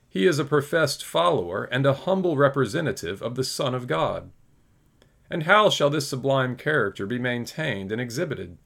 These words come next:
Not surely by a levity of spirit, nor by a trifling demeanor.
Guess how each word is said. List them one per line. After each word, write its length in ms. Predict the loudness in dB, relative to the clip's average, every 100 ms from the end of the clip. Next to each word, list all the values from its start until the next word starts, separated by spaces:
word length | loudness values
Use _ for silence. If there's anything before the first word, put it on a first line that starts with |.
| _ _ _ _ _ _ _
Not 320 | -2 0 0 -2
surely 440 | 0 0 0 -2
by 180 | 0 0
a 80 | 0
levity 480 | 0 0 -2 -8
of 100 | -8
spirit, 640 | -10 -12 -6 -4 -4 -6 -2
nor 240 | 2 2
by 200 | 2 0
a 100 | -2
trifling 580 | -4 0 0 0 -10 -10
demeanor. 540 | -8 -6 -6 -8 -12